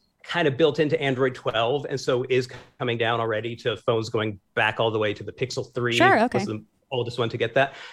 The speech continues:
Speaker 1: Uh, but because of, uh, s-, uh, I think, Juliet, you mentioned kind of in passing that these are the first with,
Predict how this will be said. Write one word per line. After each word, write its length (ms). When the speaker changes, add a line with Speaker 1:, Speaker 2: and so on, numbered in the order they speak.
Speaker 1:
Uh, 280
but 320
because 580
of, 480
uh, 200
s-, 420
uh, 280
I 40
think, 180
Juliet, 320
you 80
mentioned 320
kind 120
of 60
in 80
passing 360
that 80
these 180
are 60
the 80
first 320
with, 220